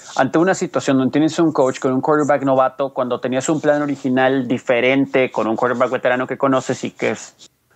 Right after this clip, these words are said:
resulta que, como lo dice el libro, no, vamos a perforarle el pulmón al quarterback suplente para que entre el novato en la semana dos, eh, tienes esa carta para la gerencia, ¿no? De que, ¿sabes qué? Este era mi plan,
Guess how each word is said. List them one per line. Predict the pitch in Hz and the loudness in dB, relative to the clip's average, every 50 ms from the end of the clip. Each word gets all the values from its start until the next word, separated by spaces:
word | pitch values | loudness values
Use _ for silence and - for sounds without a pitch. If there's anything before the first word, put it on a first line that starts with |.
| _ - | _ -6
resulta | 131 117 - 147 139 - - 117 - | -6 -2 0 0 0 2 0 -2 0
que, | - 135 120 107 - - - - _ _ _ | 0 -2 -2 -2 -4 -10 -20 -20 _ _ _
como | - 165 170 185 175 | -2 0 2 2 2
lo | 170 170 | 4 2
dice | 165 185 180 - 190 | 2 0 0 0 0
el | 175 | 2
libro, | 202 220 185 156 135 123 123 | 2 2 2 2 2 2 2
no, | 156 190 185 | 2 2 2
vamos | 165 190 190 185 170 156 - | 2 2 0 0 -2 0 0
a | 151 - - | -2 0 0
perforarle | 143 135 - 135 139 156 180 151 135 127 | -2 -2 2 2 2 2 2 0 -2 -4
el | 127 110 | -6 -6
pulmón | - 127 120 123 143 160 143 123 | -6 -8 -6 -2 -2 0 0 0
al | 120 113 113 - | -2 -4 -2 0
quarterback | 147 143 131 120 107 131 127 - | 0 0 0 2 2 0 0 0
suplente | - 117 98 143 135 120 123 110 | -2 -4 -2 -2 -2 0 -2 -2
para | 101 120 117 113 | -2 -2 -2 -2
que | - 131 | -2 -2
entre | 127 - 120 | -2 -2 -2
el | 110 107 | -4 -2
novato | 107 113 120 123 113 - 127 | -2 0 0 -2 -2 -4 -6
en | 113 | -6
la | 110 110 | -6 -6
semana | - - 117 120 117 110 | -6 -6 -6 -6 -4 -2
dos, | 117 139 143 - - - - - _ _ _ _ _ - - - | -2 -2 -4 -6 -12 -20 -20 -20 _ _ _ _ _ -20 -4 0
eh, | 139 135 131 131 127 127 123 123 - _ _ _ _ _ _ - | 2 4 4 4 4 2 0 -2 -6 _ _ _ _ _ _ -2
tienes | - 156 160 190 180 - | 0 2 2 2 0 0
esa | 196 - 214 | -2 -2 -2
carta | - - 190 208 - - 240 202 - | -2 0 -2 -4 -2 -4 -6 -4 -2
para | 208 185 170 160 | -2 0 0 0
la | 151 147 | 0 -2
gerencia, | 135 156 151 202 285 330 - 233 175 | -2 -2 -2 -2 -2 -2 -4 -4 -2
¿no? | 170 185 | -2 -2
De | 185 151 | -2 -4
que, | - | -2
¿sabes | - 156 156 - - | 0 0 0 0 0
qué? | - 226 254 277 262 - | 2 4 4 4 4 2
Este | 143 - - 180 | -4 -2 -2 -2
era | 180 190 | 0 0
mi | 208 226 | -2 -6
plan, | 208 - 254 262 269 277 311 349 | -4 -2 0 0 2 2 0 -2